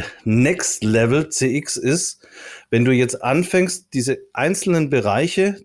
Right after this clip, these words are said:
zusammenzuführen und allen zu erklären und vielleicht sogar denen zu erklären, die nie in ihrem Leben den Kunden sehen, weil sie Backoffice sind, lass die einfach,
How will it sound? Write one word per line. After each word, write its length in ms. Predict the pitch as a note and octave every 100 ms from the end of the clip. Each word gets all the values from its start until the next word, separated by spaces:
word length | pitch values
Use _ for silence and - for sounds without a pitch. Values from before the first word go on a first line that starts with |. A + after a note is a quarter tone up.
| -
zusammenzuführen 920 | B2 G#2 A#2 D#3+ E3+ F#3 F3 F#3+ F3
und 140 | D3+
allen 360 | - C3+ F#3+ G3
zu 140 | -
erklären 360 | D3 - C#3+ F3
und 140 | D3
vielleicht 280 | D3 C#3 D#3+
sogar 240 | E3 D3 B2
denen 340 | C#3 F3 F3+
zu 120 | -
erklären, 380 | D3+ B2+ C#3 C3
die 140 | B2
nie 280 | B2+ C#3+ G3
in 120 | F#3+
ihrem 200 | E3 C3+
Leben 240 | B2+ D3 C3+
den 160 | B2
Kunden 360 | - D3+ C3 A2+
sehen, 460 | - C3+ D3 F2 - _ _ _ _ _ _ _ -
weil 180 | G2+ G2+
sie 260 | A2 G2+ - -
Backoffice 580 | F3 - D#3+ D#3 C3+
sind, 440 | C#3+ C#3 C#3+ - - _ _ _ _ A#2
lass 360 | B2+ E3+ -
die 400 | F3 E3 D#3+ - _ _ _ _ _ _ _ - -
einfach, 560 | C3 C#3+ D#3 D#3+ D3+